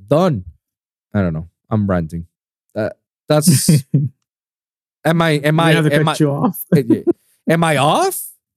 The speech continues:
Speaker 2: No, I think you're right. I think, I think, I, I don't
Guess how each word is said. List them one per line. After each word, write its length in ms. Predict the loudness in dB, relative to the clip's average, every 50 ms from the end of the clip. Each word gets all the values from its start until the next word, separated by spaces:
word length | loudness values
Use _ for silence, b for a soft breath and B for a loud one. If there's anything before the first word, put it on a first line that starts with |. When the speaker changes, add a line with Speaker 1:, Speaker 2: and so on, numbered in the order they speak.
| _ _ _
Speaker 2:
No, 160 | 2 4 4 4
I 80 | 2 2
think 140 | 2 4 4
you're 120 | 4 4
right. 320 | 4 2 2 0 0 -2 -2 -4 -6 -6 -6 _ _ -10 -10 -10 _ _ _ _ 0
I 100 | 2 4
think, 160 | 4 2 2
I 100 | 2 4
think, 220 | 4 4 4 2 2
I, 80 | 2 0 0 -4 -12 -14 -8 -2
I 100 | 2
don't 40 | 4